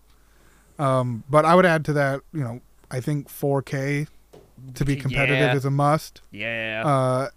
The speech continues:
Speaker 1: and then backwards compatibility with the library.
Speaker 2: That's a big one
Speaker 1: If
Speaker 2: for
Speaker 1: they
Speaker 2: me,
Speaker 1: came out with a
Speaker 2: too.
Speaker 1: Switch
Speaker 2: Mm-hmm.
Speaker 1: two and you couldn't play your, your library forward, I would probably wait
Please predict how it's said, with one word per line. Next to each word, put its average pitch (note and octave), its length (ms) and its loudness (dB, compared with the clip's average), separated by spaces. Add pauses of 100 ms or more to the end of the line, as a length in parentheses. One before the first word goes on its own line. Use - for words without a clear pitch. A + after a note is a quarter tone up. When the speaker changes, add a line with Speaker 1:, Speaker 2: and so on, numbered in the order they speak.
(140)
Speaker 1:
and C#3+ 200 -2
then C#3 400 -2
backwards D3 340 -2
compatibility C3+ 680 0
with C3+ 140 -4
the - 80 -10
library. C3+ 600 -6 (380)
Speaker 2:
That's D3 240 2
a D3 60 -2
big B2 220 -6
one A#2+ 160 -2
Speaker 1:
If D#3 60 4
Speaker 2:
for - 20 4
Speaker 1:
they F3 100 6
Speaker 2:
me, E3 40 -2
Speaker 1:
came G3+ 120 6
out G#3+ 100 8
with F3+ 100 4
a E3 40 4
Speaker 2:
too. - 80 0
Speaker 1:
Switch F3 280 2
Speaker 2:
Mm-hmm. A#2 100 -2
Speaker 1:
two D#3+ 180 6
and D3+ 120 0
you C#3 80 -2
couldn't D#3 340 0
play D3+ 220 0
your, C#3 240 0 (280)
your C#3 200 -2
library C3 600 -4
forward, D#3+ 560 2 (640)
I D#3+ 160 2
would D#3+ 440 2
probably D#3 540 0
wait D3 540 -2